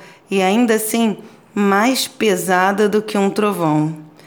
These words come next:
Vajradapi katorani mriduni kushumadapi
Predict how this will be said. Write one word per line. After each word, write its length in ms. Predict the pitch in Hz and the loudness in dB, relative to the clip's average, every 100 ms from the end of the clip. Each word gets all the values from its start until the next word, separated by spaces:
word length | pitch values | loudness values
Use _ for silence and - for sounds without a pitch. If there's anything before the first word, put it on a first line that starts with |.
| - - _ | -20 -20 _
Vajradapi 1040 | 190 185 185 202 208 233 226 220 226 220 | -2 -2 0 0 2 2 0 -2 0 0
katorani 1080 | 226 208 196 196 202 208 220 208 196 196 196 | -2 -4 -6 -4 -2 -2 0 0 0 0 0
mriduni 800 | 214 196 190 170 190 190 208 214 | 0 0 -2 -2 -2 0 0 -2
kushumadapi 1400 | 208 190 - 190 185 196 196 170 165 165 - 196 175 | -4 -6 -4 -2 0 0 0 0 0 -2 -4 -6 -6